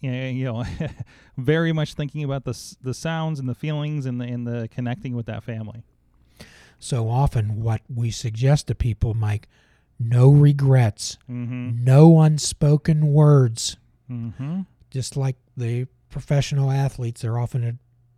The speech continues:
Speaker 2: in the locker room, they say, "Let's leave, let's leave it all on the field.
Speaker 1: Mm-hmm.
Speaker 2: Let's leave nothing there."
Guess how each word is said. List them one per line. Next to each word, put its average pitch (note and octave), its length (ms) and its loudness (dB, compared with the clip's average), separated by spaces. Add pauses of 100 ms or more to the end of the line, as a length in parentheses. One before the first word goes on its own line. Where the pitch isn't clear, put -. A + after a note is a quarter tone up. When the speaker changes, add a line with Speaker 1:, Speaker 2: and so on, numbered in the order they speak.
Speaker 2:
in D3+ 220 -8
the A#2 80 -4
locker B2 320 -6
room, A#2 140 -6
they A2 100 -6
say, A#2 180 -6
"Let's B2+ 300 -4
leave, C3 280 -4
let's C#3 240 -6
leave D3 220 0
it C#3+ 80 -2
all C#3+ 240 -2
on C#3 180 -2
the C3 60 -4
field. A2 460 -6 (160)
Speaker 1:
Mm-hmm. B2 520 -4
Speaker 2:
Let's B2+ 240 -8
leave B2 180 -6
nothing B2 420 -6
there." B2 260 -4